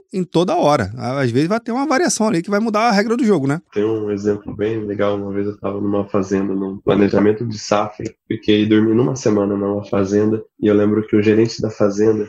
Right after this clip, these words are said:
Speaker 2: ele tava num planejamento pra próxima safra e tava colhendo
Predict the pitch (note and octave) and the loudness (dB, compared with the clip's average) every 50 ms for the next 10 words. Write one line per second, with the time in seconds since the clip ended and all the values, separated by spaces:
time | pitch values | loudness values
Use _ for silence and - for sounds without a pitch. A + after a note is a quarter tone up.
0 | - - - G2+ G2 - - G#2 G#2 G2+ G#2 G2+ G2+ G2+ G2 G2+ - - - - | -8 -8 -6 -6 -6 -2 -2 -2 0 0 0 0 0 -2 -2 -4 -8 -14 -14 -2
1 | - G#2 G2+ G#2+ G2+ G#2 G2+ G2+ G#2 G#2 - - - G2+ - - - A2 A#2+ A#2+ | 0 2 4 4 4 2 2 2 0 0 -2 -6 -8 -8 -6 -2 0 0 0 0
2 | - - A2+ G#2+ G#2+ - - A2 A#2 - - - - - E3 - _ _ - A#2+ | -2 -2 -2 -2 -2 0 0 2 2 0 -2 -6 -8 -8 -8 -12 _ _ -8 -4
3 | - A#2+ A#2+ A#2 B2 B2 - - - C3+ B2 A2 G#2+ A2 A2 A2 A2+ A2 A2+ A2+ | -2 0 0 0 0 -2 -2 0 0 2 4 4 2 4 2 2 0 0 -4 -6